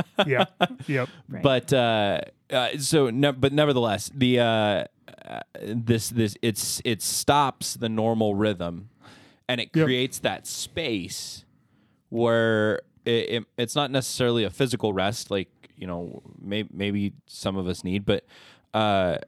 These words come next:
Speaker 3: but it creates that space in which we can just rest in what God is doing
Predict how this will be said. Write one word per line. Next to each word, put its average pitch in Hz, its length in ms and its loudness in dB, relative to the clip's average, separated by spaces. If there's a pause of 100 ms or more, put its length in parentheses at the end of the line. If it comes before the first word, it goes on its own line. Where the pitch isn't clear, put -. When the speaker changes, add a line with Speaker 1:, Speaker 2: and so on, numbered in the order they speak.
(140)
Speaker 3:
but 110 260 0
it - 160 -4
creates 120 380 0
that 104 220 -2
space 160 580 0
in 117 100 -4
which 110 220 -6
we 113 80 -4
can 98 120 -8
just 90 200 -8
rest 101 500 -4
in 92 180 -6
what 95 220 -2
God 98 260 -2
is 90 160 -4
doing 135 440 0